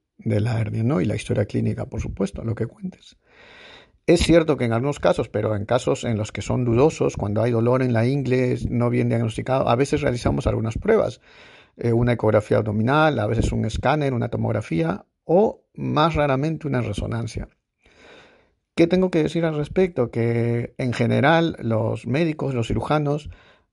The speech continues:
una hernia que no palpamos, dudamos mucho, mucho en operarla,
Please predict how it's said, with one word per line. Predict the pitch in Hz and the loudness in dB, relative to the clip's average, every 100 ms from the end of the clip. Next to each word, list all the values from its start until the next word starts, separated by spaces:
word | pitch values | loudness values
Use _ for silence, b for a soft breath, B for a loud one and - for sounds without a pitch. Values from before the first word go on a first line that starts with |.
| _ | _
una | 165 160 147 | 0 2 4
hernia | 151 139 120 | 4 2 0
que | 113 | 0
no | 135 | 2
palpamos, | 123 113 147 180 196 220 - - _ | 2 2 2 2 2 0 -4 -18 _
dudamos | - 113 117 131 143 147 147 | -6 0 2 2 2 -2 -4
mucho, | 127 151 160 139 151 - _ | -4 -4 -4 -2 -2 -6 _
mucho | - 139 147 143 - | -6 -6 -4 -4 -4
en | 120 127 | -2 -2
operarla, | 127 104 104 110 101 117 | -2 -4 -4 -2 -4 -6